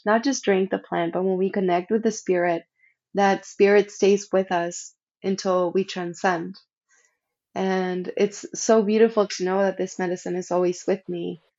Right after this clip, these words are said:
And I get to enjoy her physical benefits as I consume her, but I can also connect with her by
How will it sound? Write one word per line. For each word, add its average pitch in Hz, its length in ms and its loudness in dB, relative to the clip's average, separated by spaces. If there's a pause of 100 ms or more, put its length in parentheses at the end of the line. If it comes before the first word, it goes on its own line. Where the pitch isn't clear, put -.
(220)
And 185 460 -2
I 190 140 2
get 190 220 2
to 202 100 0
enjoy 190 520 2
her 190 300 -2
physical 208 400 4
benefits 202 680 -2
as 180 160 -4
I 185 100 -2
consume 208 560 -2
her, 202 380 -2
but 175 240 -2 (420)
I 196 80 4
can 208 160 0
also 208 280 4
connect 185 380 -2
with 202 180 -2
her 175 420 0
by 180 400 -4